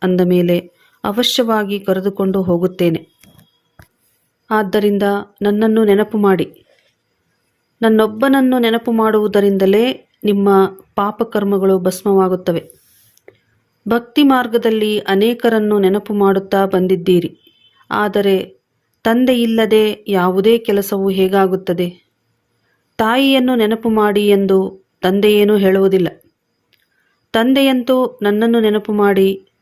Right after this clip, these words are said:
ನಾನೇ ಪತಿತ ಪಾವನ ಆಗಿದ್ದೇನೆ" ಎಂದು ತಿಳಿಸುತ್ತಾರೆ. ತಂದೆಯ ಆದೇಶದಂತೆ ನಡೆಯಿರಿ ಮತ್ತು ತಂದೆಯ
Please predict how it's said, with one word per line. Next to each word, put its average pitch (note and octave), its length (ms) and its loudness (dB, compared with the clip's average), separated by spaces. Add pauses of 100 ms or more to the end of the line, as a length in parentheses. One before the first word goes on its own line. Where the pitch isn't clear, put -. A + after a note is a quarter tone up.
(220)
ನಾನೇ G3 360 0
ಪತಿತ A3 320 -4
ಪಾವನ G3+ 380 -2 (120)
ಆಗಿದ್ದೇನೆ" G3+ 640 0
ಎಂದು F#3+ 280 2 (100)
ತಿಳಿಸುತ್ತಾರೆ. F#3 640 -2 (1040)
ತಂದೆಯ C4 380 2 (120)
ಆದೇಶದಂತೆ G#3 840 0
ನಡೆಯಿರಿ F#3+ 420 0 (260)
ಮತ್ತು G3+ 300 -2 (640)
ತಂದೆಯ C4 360 2